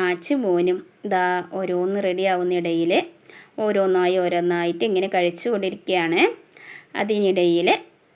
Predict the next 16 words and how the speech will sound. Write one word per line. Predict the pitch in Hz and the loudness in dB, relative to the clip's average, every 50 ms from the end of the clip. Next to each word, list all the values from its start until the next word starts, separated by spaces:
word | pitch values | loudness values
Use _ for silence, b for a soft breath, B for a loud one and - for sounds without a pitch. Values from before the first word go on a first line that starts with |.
| _ _ - - 196 | _ _ -6 -4 -4
ഉമ്മ | 180 175 175 175 175 196 269 - - - _ _ _ _ _ - - - _ _ _ _ _ - - | -2 -2 -2 -2 0 0 0 -2 -4 -10 _ _ _ _ _ -20 -20 -20 _ _ _ _ _ -8 -4
അങ്ങനെ | 208 202 196 190 190 185 180 185 - | -2 -2 0 0 0 -2 -2 -2 -4
സെറ്റായിട്ടുള്ളത് | 190 180 180 - - 220 202 190 180 185 185 - 190 180 180 175 175 170 214 302 - - 220 | -4 -4 -4 -4 0 2 2 2 2 0 0 0 0 2 2 2 2 2 0 0 -2 0 -2
വേഗം | 196 185 185 185 185 185 175 | 0 0 0 0 0 0 0
വേഗം | 175 175 190 208 208 - - _ _ _ _ _ _ _ _ - _ - | 0 0 -2 -4 -6 -8 -18 _ _ _ _ _ _ _ _ -16 _ -2
പാത്തൂസിന് | 196 185 185 - 208 190 180 - - 202 202 196 | -2 -2 -2 -2 -6 -8 -6 -4 -2 0 0 2
കൊടുക്കൂ, | 190 185 180 180 190 185 185 185 185 185 - 185 180 | 2 0 -2 -2 -2 -2 0 0 0 0 0 0 -2
അച്ചുമോന് | 175 - - 220 202 196 190 202 202 202 | -2 -4 -8 -6 -4 -2 -2 -2 0 0
കൊടുക്കൂ | 190 190 185 180 - 185 180 185 | 0 -2 -2 -4 -4 -4 -2 -2
എന്ന് | 185 185 185 175 | 0 0 0 0
പറഞ്ഞിട്ട് | 175 175 165 170 175 240 294 277 | -2 -4 -4 -2 -2 0 0 0
ഇങ്ങനെ | 214 185 185 185 | 0 0 0 -2
നിൽക്കാം | 185 170 - - 185 175 170 175 | -2 -4 -4 -6 -6 -6 -4 0
ട്ടോ. | - 220 190 175 - - B B B B B B B B B B B B B B - | 2 2 2 2 -2 -12 B B B B B B B B B B B B B B -4
അതാ | 226 226 226 220 220 220 226 220 - | 2 4 6 6 6 6 4 2 0
സെറ്റായി | 202 180 175 - - - 202 190 180 180 175 170 175 185 | -2 -2 -2 -4 -2 2 4 4 6 4 4 4 4 2